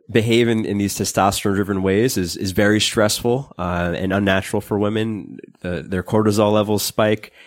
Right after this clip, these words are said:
It, it doesn't feel good. But a lot of women, because they were raised this way, because, you know, this is how our culture is, you know, they don't actually, it's not easy for them to switch into feminine mode. Good news is, if you're a man who dates women,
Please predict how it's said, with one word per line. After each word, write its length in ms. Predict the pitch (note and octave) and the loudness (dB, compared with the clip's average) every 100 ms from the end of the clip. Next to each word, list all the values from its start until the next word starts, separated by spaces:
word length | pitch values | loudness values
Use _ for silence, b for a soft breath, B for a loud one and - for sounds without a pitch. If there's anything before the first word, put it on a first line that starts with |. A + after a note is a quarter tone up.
| B | B
It, 120 | - E2+ | 0 2
it 60 | |
doesn't 240 | D3 C3+ A#2 | 4 2 0
feel 340 | - A#2 A2+ | -2 0 0
good. 340 | G2+ D2 - _ _ B B B B | -2 -8 -10 _ _ B B B B
But 120 | B2 | 0
a 20 | C3+ | 4
lot 160 | E3+ | 4
of 100 | D#3+ | 4
women, 360 | A#2+ G#2+ F3+ G#3 - | 2 0 -2 -6 -6
because 280 | A2+ A2 | -4 -2
they 120 | G2+ F#2+ | -2 -2
were 140 | F#2+ | -2
raised 280 | B2+ F#3+ D3 | 0 0 -2
this 200 | G#2 - | -6 -4
way, 220 | F2+ A#2+ | -2 -2
because, 560 | A#2 - F#2 F2 - - | -2 -2 -4 -4 -8 -10
you 100 | F2 | -12
know, 100 | F2 | -10
this 180 | E2+ F#2+ | -10 -10
is 120 | F2 | -4
how 80 | F2+ | 0
our 140 | F2+ | 0
culture 380 | - G2 - A#2+ | 0 -2 0 2
is, 260 | D3+ C3+ - B B B | 2 2 -6 B B B
you 120 | A2+ | 2
know, 160 | A#2 A2+ | 2 2
they 280 | A2+ - C#3 | -2 0 2
don't 180 | E3 | 4
actually, 480 | B2+ B2 - B2+ A#2+ | 2 -2 -2 -2 -2
it's 200 | A2+ B2 | -2 0
not 180 | D#3+ - | 0 0
easy 280 | B2 A#2 A2+ | -2 -4 -4
for 180 | - G2 | -4 -2
them 160 | F#2+ | -2
to 100 | F#2 | -4
switch 300 | - F#2 - | -6 -6 -6
into 140 | F2 F2 | -8 -6
feminine 420 | F2+ E2+ E2 D#2 | -4 -4 -6 -8
mode. 220 | D#2+ - _ _ _ _ _ _ _ _ _ _ _ _ _ _ _ | -12 -18 _ _ _ _ _ _ _ _ _ _ _ _ _ _ _
Good 140 | F3+ | 4
news 220 | D#3+ G#2 F2 | 4 0 0
is, 360 | G2+ - - _ _ _ _ | -4 -6 -12 _ _ _ _
if 140 | G2+ F2+ | -6 -2
you're 140 | F2+ | -2
a 40 | |
man 260 | D#2 E2+ A#2+ | 0 -4 -4
who 80 | F#2 | -6
dates 240 | E2 - | -8 -6
women, 320 | D#2+ E2+ C3 | -4 -4 -4